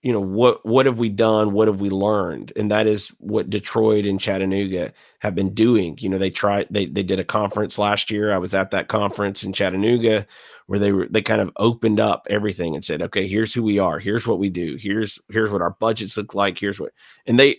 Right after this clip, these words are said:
and they welcomed you in and, and, and basically said, like, you know, kind of, "Learn from us and we wanna learn from you." If we could kind of all in the soccer community kind of embrace that mentality and, and learn from the information that is inv-,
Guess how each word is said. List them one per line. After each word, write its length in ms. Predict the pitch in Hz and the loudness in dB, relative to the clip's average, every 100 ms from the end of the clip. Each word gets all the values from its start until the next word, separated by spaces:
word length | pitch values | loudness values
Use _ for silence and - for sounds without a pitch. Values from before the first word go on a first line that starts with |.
| - | 2
and 120 | 120 | 4
they 120 | 117 | 4
welcomed 680 | 113 135 147 107 73 - - _ _ _ _ | 6 4 4 -4 -4 -12 -20 _ _ _ _
you 220 | 107 110 | -6 0
in 260 | 123 117 85 | 2 2 0
and, 180 | 90 98 | -4 -4
and, 340 | 104 104 90 | -2 -4 -2
and 180 | 107 101 | -2 0
basically 460 | 107 110 110 101 104 | 0 -2 -4 -6 -4
said, 320 | - 143 95 | 0 0 0
like, 220 | 90 80 _ - | -6 -8 _ -6
you 140 | 101 | -6
know, 100 | 87 | -2
kind 180 | - 98 | -2 -4
of, 80 | 92 | -2
"Learn 320 | 98 123 120 | 2 4 2
from 220 | - 87 | -2 -6
us 420 | 76 - - - - | -6 -8 -10 -10 -6
and 120 | 98 | 0
we 120 | 101 | 2
wanna 200 | 120 104 | 4 4
learn 220 | 101 107 | 2 0
from 220 | 95 92 95 | -2 -4 -2
you." 400 | 123 92 62 - _ _ _ _ _ _ _ _ _ _ _ _ _ - | 0 -2 -6 -12 _ _ _ _ _ _ _ _ _ _ _ _ _ -2
If 140 | 123 | 2
we 140 | 190 | 4
could 140 | 156 139 | 2 2
kind 180 | 151 131 | 6 6
of 240 | 107 - _ - | 4 -2 _ 4
all 400 | 123 139 135 127 | 6 8 6 4
in 180 | 120 | 2
the 60 | 107 | 0
soccer 360 | - 113 - 117 | 0 0 0 -10
community 560 | 110 107 107 98 95 | -4 -2 -2 -4 -6
kind 220 | - 113 | -4 -4
of 80 | 101 | -2
embrace 500 | 98 95 101 113 113 | -4 -2 0 0 0
that 160 | 104 82 | -4 -4
mentality 920 | 95 - 113 139 139 92 85 82 85 _ _ _ _ _ - | -6 -6 -2 2 2 0 -6 -10 -14 _ _ _ _ _ -2
and, 360 | 107 101 98 - | 0 2 0 0
and 180 | 101 92 | -2 0
learn 420 | 95 110 127 123 | 2 4 4 2
from 260 | - 104 98 | 0 2 2
the 100 | 87 | 0
information 560 | 107 101 107 101 104 | -2 -2 -2 0 0
that 140 | 98 95 | 0 0
is 160 | 104 | -2
inv-, 260 | 90 87 | -4 -4